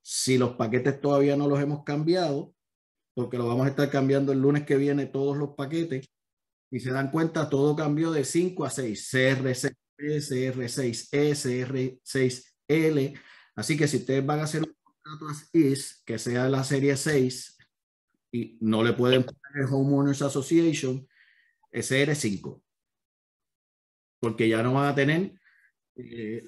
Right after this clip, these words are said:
la misma intención, por decirlo así. Se añadieron tres adendum que vamos a hablar, eh, como hablamos ahorita con José,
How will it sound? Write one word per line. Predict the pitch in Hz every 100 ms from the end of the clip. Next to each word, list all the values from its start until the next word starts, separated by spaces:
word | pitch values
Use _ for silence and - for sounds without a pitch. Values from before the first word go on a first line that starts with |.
| -
la | 120 127
misma | 139 147 151
intención, | 156 147 139 131 - 113 78 - _ _ _ - _ _ _ - _ _ _ _ - -
por | 113
decirlo | 110 123 120 113
así. | - 76 - _ _ - _ _ - _ _ _ - _ _ _ _ _ _ _ _ _ _ _ _ _ _ _ _ _ _ _ _ _ - _ _ _ _ _ _ _ _
Se | - 131
añadieron | 143 135 139 147 170 160
tres | 165 175
adendum | 175 185 208 214 202
que | 156
vamos | 143 147 165
a |
hablar, | 165 165 190 214 208 - _ _
eh, | 123 120 120 120 117
como | 131 127
hablamos | 123 123 143 147
ahorita | 151 151 147
con | 147 147
José, | 147 190 208